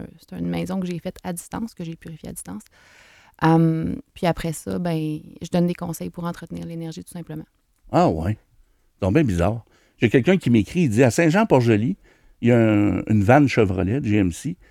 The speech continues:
Speaker 2: qui a été abandonnée sur l'autoroute il y a, euh, vingt ans. Elle dort dans la cour de, de, du S Q, de la police S Q. Je trouve ça spécial un peu. Puis semble-t-il que cette vanne-là serait possédée d'un démon. C'est la raison pourquoi le propriétaire l'aurait abandonnée.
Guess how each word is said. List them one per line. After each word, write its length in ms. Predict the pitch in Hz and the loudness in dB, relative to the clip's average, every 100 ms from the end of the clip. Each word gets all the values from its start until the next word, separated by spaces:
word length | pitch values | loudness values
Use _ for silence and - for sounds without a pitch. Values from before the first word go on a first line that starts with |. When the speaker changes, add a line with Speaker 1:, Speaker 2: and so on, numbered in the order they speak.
| _ - | _ 2
Speaker 2:
qui 60 | |
a 40 | 123 | 4
été 120 | 120 | 6
abandonnée 540 | 180 165 185 160 160 | 8 8 6 6 4
sur 160 | 214 - | 2 2
l'autoroute 540 | 120 135 107 127 156 | 2 4 2 0 -2
il 160 | 110 95 | -4 0
y 60 | 110 | 2
a, 100 | 107 | 2
euh, 240 | 95 90 - | 2 -2 -4
vingt 340 | 92 147 139 117 | 0 4 4 2
ans. 80 | 113 _ _ _ _ _ _ _ - | 0 _ _ _ _ _ _ _ 2
Elle 80 | 110 | 6
dort 240 | 135 185 | 8 8
dans 120 | 139 | 8
la 140 | 117 107 | 6 4
cour 320 | - 151 147 | 4 4 4
de, 260 | 113 101 101 | 4 4 2
de, 180 | 101 | -2
du 260 | - 98 113 | -6 0 2
S 160 | 104 - | 2 -2
Q, 140 | - | -8
de 80 | - | -2
la 100 | 104 | 0
police 300 | 117 98 - | 0 0 2
S 200 | 139 - | 0 0
Q. 120 | - | -8
Je 80 | 127 | -10
trouve 160 | - - | -8 -4
ça 120 | 139 | -4
spécial 400 | - - 151 135 | -2 0 2 2
un 100 | 110 | 0
peu. 160 | - - _ _ _ _ _ _ | -2 -6 _ _ _ _ _ _
Puis 120 | 127 | -2
semble-t-il 760 | 117 170 175 139 - 160 233 180 | 4 6 6 4 2 0 2 0
que 120 | 131 | 0
cette 200 | - 123 | 2 4
vanne-là 360 | 120 120 113 165 | 4 6 4 4
serait 260 | 127 117 | 2 2
possédée 480 | - 175 139 127 143 | 4 4 4 4 4
d'un 200 | 139 120 | 4 4
démon. 380 | 107 107 104 147 _ _ | 6 4 2 -2 _ _
C'est 200 | - - | -2 4
la 140 | 165 160 | 6 8
raison 320 | 147 123 160 | 6 6 4
pourquoi 340 | 135 107 143 | 2 2 4
le 380 | 139 110 107 107 | 4 2 2 0
propriétaire 560 | - 117 - 113 139 143 | 2 2 4 2 6 6
l'aurait 300 | 123 107 123 | 6 4 2
abandonnée. 640 | 127 123 127 113 95 101 | 4 6 4 4 0 -2